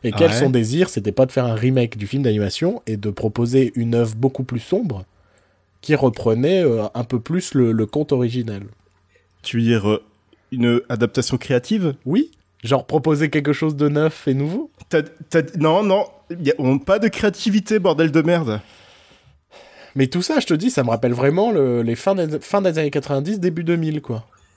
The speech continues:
Speaker 1: Et, et,
Speaker 2: Quand, ouais,
Speaker 1: et
Speaker 2: quand la plupart des studios avaient la main sur les blockbusters comme ça, et
Speaker 1: Ouais, et... on fait de la merde et de la merde et de la merde. Et le seul qui s'en démarquait, c'était Warner, quoi.
Speaker 2: Ouais, parce que je me souviens à l'époque, euh, la Fox, putain. <laughs>
Speaker 1: Mais ça, moi, j'aimerais qu'on en parle de la Fox.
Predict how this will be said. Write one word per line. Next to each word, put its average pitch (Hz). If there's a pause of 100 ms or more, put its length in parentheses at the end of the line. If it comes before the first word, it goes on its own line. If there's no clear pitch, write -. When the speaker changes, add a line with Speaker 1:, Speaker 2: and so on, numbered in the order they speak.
(380)
Speaker 1:
Et, 104
et, 127
Speaker 2:
Quand, 117 (120)
ouais, 123 (200)
Speaker 1:
et 135
Speaker 2:
quand 117
la 104
plupart 127
des 117
studios 123
avaient 113
la 101
main 117
sur 113
les 101
blockbusters 98
comme 110
ça, 139
et 110
Speaker 1:
Ouais, 135 (100)
et... 123
on 110
fait 226
de 139
la 98
merde 156
et 131
de 117
la 104
merde 160
et 131
de 123
la 123
merde. 190 (400)
Et 107
le 117
seul 160
qui 143
s'en 117
démarquait, 117
c'était 123
Warner, 113 (100)
quoi. - (420)
Speaker 2:
Ouais, 120 (120)
parce 123
que -
je 104
me 107
souviens -
à 165
l'époque, 156
euh, 110
la 98
Fox, -
putain. 185 (420)
<laughs> -
Speaker 1:
Mais 151
ça, 220
moi, 214
j'aimerais 170
qu'on 202
en 123
parle 113
de 110
la 104
Fox. -